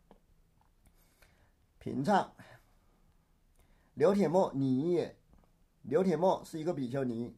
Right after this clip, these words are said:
是一个尼师。一页本里把这句话放在后面了，这里在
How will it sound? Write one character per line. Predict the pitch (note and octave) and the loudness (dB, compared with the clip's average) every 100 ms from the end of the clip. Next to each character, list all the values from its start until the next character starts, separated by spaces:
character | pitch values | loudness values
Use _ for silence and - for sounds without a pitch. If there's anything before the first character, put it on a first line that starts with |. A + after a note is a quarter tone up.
| - | -16
是 | - | -10
一 | |
个 | D#3 | -6
尼 | C#3+ B2+ C3+ | -2 -2 -4
师。 | C#3+ C#3+ C3 - _ _ _ _ _ _ | -6 -10 -12 -14 _ _ _ _ _ _
一 | - | -6
页 | D3 F#3+ | 0 2
本 | D#3 C#3+ | 2 -2
里 | C3 | -2
把 | B2 | -4
这 | D3 | -4
句 | C#3+ | -4
话 | D3 | -4
放 | C#3+ | -4
在 | C3+ | -6
后 | D3+ | -6
面 | D3 | -6
了， | B2+ A2 - - | -8 -10 -14 -12
这 | |
里 | C3 A#2+ | -10 -8
在 | A2+ B2 | -6 -6